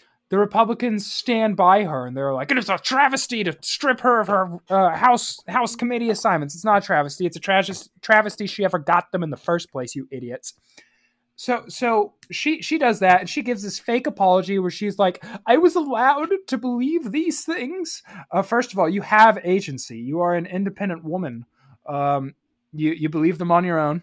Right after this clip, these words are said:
You, you just are a bad, stupid person. Um, yeah, you're, you're trash. And Matt Gaetz afterwards said her apology was so good,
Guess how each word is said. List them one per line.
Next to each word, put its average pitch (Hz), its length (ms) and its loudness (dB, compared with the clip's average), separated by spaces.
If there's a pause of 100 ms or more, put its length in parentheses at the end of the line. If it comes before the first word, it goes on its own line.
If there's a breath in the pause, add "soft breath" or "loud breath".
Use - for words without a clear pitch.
(120)
You, 135 280 -10
you 170 160 -2
just 175 300 0
are 151 180 4
a 147 100 0
bad, 147 420 0
stupid 143 440 -6
person. 131 440 -10 (760 soft breath)
Um, 135 600 -4
yeah, 151 220 0
you're, 135 240 -6
you're 139 180 -6
trash. 160 420 -2
And 185 180 -4
Matt 262 260 0
Gaetz 320 300 -2
afterwards 147 640 -2 (260 soft breath)
said 226 240 -4
her 233 180 2
apology 226 520 0
was 160 200 -6
so 339 400 0
good, 156 380 -2